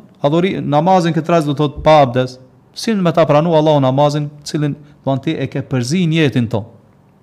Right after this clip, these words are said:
Allah po thotë: "Wa ma umiru illa liya'budu Allaha mukhlisina lahu."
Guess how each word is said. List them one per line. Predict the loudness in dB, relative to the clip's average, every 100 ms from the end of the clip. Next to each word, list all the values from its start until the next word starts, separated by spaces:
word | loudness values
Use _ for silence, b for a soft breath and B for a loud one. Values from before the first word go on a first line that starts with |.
| _ _ _ _ _ _ _ _ _ -6
Allah | 0 2
po | 2
thotë: | 0 0
"Wa | 2
ma | 4 2
umiru | 2 2 2 0 B B B B -2
illa | 2 6 4
liya'budu | 4 2 2 0 0
Allaha | 4 4 4
mukhlisina | -2 -2 -2 0 -2
lahu." | -2 -8